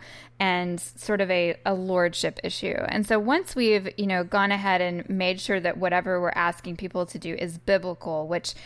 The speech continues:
I think at least when it comes to giving, um, it is very much a biblical thing for us to do. Um, and so once we kind of got to that point, um, then it sort of was about, you know, are we as a church,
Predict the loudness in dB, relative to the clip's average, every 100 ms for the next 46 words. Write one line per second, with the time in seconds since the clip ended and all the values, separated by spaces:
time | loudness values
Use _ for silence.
0 | -14 0 0 2 2 2 2 0 2 0
1 | -2 -2 -2 -2 -6 -6 -6 -4 -2 0
2 | 0 -2 -4 -6 -8 -20 -20 -4 -2 0
3 | -2 -8 -4 -2 -2 -2 2 4 4 2
4 | 0 -2 -2 -4 0 0 0 -2 -2 -4
5 | -6 -4 -2 -2 -4 -8 -8 -8 -8 -6
6 | -4 -4 -6 -10 -6 -4 -4 -8 -12 -16
7 | -16 -6 -2 2 2 2 0 2 0 2
8 | 2 2 2 2 0 -2 0 4 4 4
9 | 0 0 0 0 -4 -12 -12 -4 0 2
10 | 2 2 2 0 0 4 4 2 -4 -2
11 | -2 0 0 2 4 2 -2 -14 -20 -14
12 | -2 2 4 2 -2 -18 -2 2 2 4
13 | 4 4 4 2 0 -2 0 0